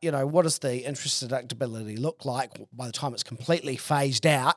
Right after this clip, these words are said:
and you're facing a higher interest rate than you were twelve months ago, twenty-four months ago. Well, there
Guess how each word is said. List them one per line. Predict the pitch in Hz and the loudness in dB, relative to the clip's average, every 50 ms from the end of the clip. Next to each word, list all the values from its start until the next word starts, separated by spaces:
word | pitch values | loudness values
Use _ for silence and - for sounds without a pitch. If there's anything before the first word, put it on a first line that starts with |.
| - | 2
and | - 151 151 156 151 135 120 | 2 0 0 0 0 -2 -4
you're | 135 - | -4 -2
facing | - 147 143 135 - 123 123 | 0 0 2 2 0 -2 -4
a | 113 | -6
higher | 110 - - 135 127 123 123 123 151 | -8 -6 -4 -4 -2 -2 -2 0 0
interest | 202 185 - 180 160 - 175 | -2 -2 -2 -4 -2 2 4
rate | 160 151 - | 4 4 4
than | 143 131 120 | 0 -6 -6
you | 120 | -2
were | 127 143 147 147 147 139 - _ _ _ _ _ _ - | 0 2 2 4 2 0 -2 _ _ _ _ _ _ -2
twelve | - 143 147 139 139 135 120 143 | 2 4 6 6 6 4 2 2
months | 143 151 160 - - | 2 2 2 2 2
ago, | 151 165 160 | 6 6 6
twenty-four | 151 - - 151 139 123 135 123 113 | 6 6 2 0 0 0 -2 0 4
months | 135 170 208 226 - 226 | 6 6 6 6 4 2
ago. | 208 156 139 127 139 147 - _ _ _ _ _ _ _ - | 4 4 4 4 4 2 0 _ _ _ _ _ _ _ 8
Well, | 202 208 202 | 8 10 10
there | 175 202 208 | 10 10 8